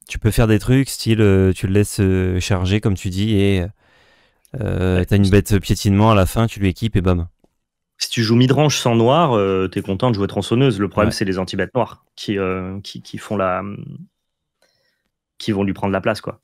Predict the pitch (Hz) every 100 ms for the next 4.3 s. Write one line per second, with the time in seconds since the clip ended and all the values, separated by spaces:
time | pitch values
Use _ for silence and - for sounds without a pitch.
0 | - 92 - _ _ _ - 107 - -
1 | _ _ _ _ _ _ _ _ _ _
2 | _ - 110 110 110 101 101 135 - -
3 | 156 160 156 147 - 160 - 147 151 131
4 | 110 120 -